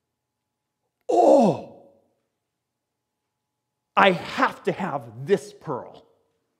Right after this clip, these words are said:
I have to have this pearl." This is somebody who knows what they're looking for, and they know when they find what they found. When I was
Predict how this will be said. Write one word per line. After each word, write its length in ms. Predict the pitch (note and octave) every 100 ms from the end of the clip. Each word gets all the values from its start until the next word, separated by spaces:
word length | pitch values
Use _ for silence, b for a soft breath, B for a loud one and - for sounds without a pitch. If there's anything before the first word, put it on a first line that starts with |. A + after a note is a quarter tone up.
| _ _ _ _ -
I 100 | D#3
have 340 | - G#3+ -
to 80 | D#3+
have 200 | C3+ A2+
this 140 | A#2
pearl." 260 | _ G#2 F#2+ F3+
This 180 | E3+ C#4+
is 100 | D#4
somebody 360 | - A#3+ G3+ E3
who 120 | D#3+
knows 720 | D#3 E3 F#3+ F3+ A#2+ A2 A2
what 220 | C#3+ D3
they're 140 | C#3 B2+
looking 360 | B2 - A2
for, 380 | F#2 G2+ F2+ - _ _ _ b b E3
and 120 | E3
they 160 | D3
know 640 | C#3+ D#3 G3+ F3 C#3+ B2+ -
when 180 | D3 C3
they 120 | B2
find 460 | - D#3+ B2+ A2 A2 B
what 160 | - -
they 140 | G#2+
found. 520 | - C#3 G#2+ F2 E2+ _ _ _ _ _ _ _ _ _ _ _ _ _ _ _ _ _ _ _ _ _ _ _ _ _ _ _ _ _ -
When 100 | A#2+
I 100 | B2
was 260 | A#2+ -